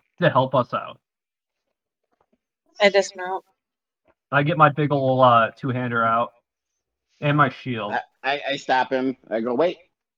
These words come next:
Speaker 3: wait, wait. Even though I have a feeling she's possibly undead, we shouldn't strike her down just yet, 'cause she did warn us.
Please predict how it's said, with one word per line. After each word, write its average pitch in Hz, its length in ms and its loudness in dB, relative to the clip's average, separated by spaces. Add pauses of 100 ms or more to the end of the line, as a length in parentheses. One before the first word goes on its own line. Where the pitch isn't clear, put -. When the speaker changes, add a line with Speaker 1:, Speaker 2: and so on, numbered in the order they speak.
(260)
Speaker 3:
wait, 127 240 -6
wait. 120 240 -4 (1120)
Even 131 240 -4
though 120 680 0
I 101 80 -4
have 107 180 -4
a 92 60 -12
feeling 101 560 -4
she's 92 240 -14
possibly 92 640 -8
undead, 92 560 -4 (360)
we 90 240 -6
shouldn't 107 400 -8
strike 104 260 -6
her 104 60 -8
down 107 400 -4 (260)
just 127 420 -10
yet, 127 320 -4
'cause 104 100 -20
she 107 200 -12 (100)
did 151 200 -8
warn 101 600 -6
us. - 220 -20